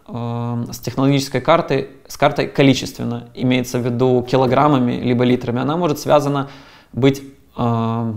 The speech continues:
гастроёмкостями. Например, мне нужно чётко на два дня две гастроёмкости. И не обязательно писать, э, что в этой гастроёмкости один и два килограмма. То есть можно написать, что на две гастроёмкости нужно столько. Это является одной закладкой.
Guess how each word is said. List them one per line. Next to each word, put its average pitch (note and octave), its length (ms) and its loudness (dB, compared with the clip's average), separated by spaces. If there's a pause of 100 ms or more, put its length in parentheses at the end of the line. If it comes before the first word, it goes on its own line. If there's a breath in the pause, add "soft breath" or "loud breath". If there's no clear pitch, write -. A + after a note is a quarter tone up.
гастроёмкостями. B2 800 0
Например, C3 320 0
мне E3+ 220 4
нужно E3+ 440 2 (160)
чётко D3+ 480 0 (200)
на B2 260 0
два C3 220 0
дня E3+ 300 0
две C#3 200 0
гастроёмкости. C3 680 -4 (440 loud breath)
И C3+ 560 0
не C#3 100 2
обязательно D3 380 2
писать, F#3 440 -2 (120)
э, A#2+ 240 -4
что C3 540 -4
в B2+ 100 0
этой C3 160 2
гастроёмкости D3 440 -4
один C3+ 200 2
и - 20 2
два B2 180 0
килограмма. B2 440 -8
То C#3 60 -10
есть - 100 -6
можно C3+ 200 0
написать, C3+ 260 -2
что B2+ 240 -4
на B2+ 120 0
две C3+ 140 4
гастроёмкости C#3+ 640 0
нужно D3 260 0
столько. B2 460 -6
Это D#3 200 0
является C#3+ 460 2
одной C3 220 2
закладкой. - 520 -6